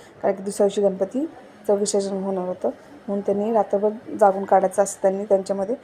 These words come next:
त्यांनी ठरवलं होतं. मग, नाही म्हटलं तर चार वाजेपर्यंत सगळे लोकं जागे होते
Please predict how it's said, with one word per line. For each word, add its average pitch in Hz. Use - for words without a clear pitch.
त्यांनी 214
ठरवलं 220
होतं. 190
मग, 208
नाही 214
म्हटलं 214
तर 202
चार 196
वाजेपर्यंत 196
सगळे 202
लोकं 202
जागे 190
होते 196